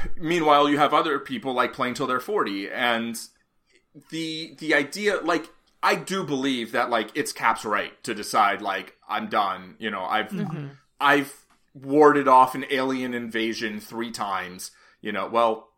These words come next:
Speaker 1: two, two out of three ain't bad, but, um, you know, and I, that's it,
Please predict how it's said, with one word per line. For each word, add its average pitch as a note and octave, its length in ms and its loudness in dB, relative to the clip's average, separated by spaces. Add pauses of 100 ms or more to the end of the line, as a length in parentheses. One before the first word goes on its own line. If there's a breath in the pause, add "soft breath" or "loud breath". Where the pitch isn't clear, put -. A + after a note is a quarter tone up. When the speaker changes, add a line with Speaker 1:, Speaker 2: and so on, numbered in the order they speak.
Speaker 1:
two, F3+ 240 -2
two E3+ 220 4
out A2+ 100 6
of G#2 80 -10
three F#2+ 220 -10
ain't E2 120 -14
bad, C2+ 180 -10 (280 loud breath)
but, B2 400 4
um, G#2+ 480 2 (480 soft breath)
you C#3 140 -2
know, G#2 200 -2 (300)
and C3 720 0
I, F2+ 380 -6 (300)
that's D#3 240 2
it, E3 220 0